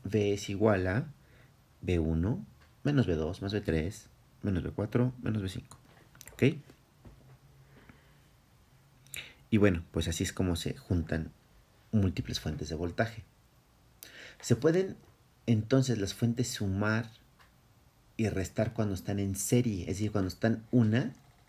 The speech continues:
en tres de otra como un carrito, como un ferrocarril, como un trenecito,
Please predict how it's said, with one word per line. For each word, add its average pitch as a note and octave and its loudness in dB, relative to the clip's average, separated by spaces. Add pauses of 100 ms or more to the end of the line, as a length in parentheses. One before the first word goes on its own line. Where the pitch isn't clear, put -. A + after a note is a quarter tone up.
(120)
en F#2 -4
tres G2+ 0
de G#2 0
otra G#2 -4
como F2 -2
un F2+ -2
carrito, F2+ -4 (760)
como F2+ -4
un F#2 -2
ferrocarril, F#2 -2
como E2 -4
un F2+ -4
trenecito, - -6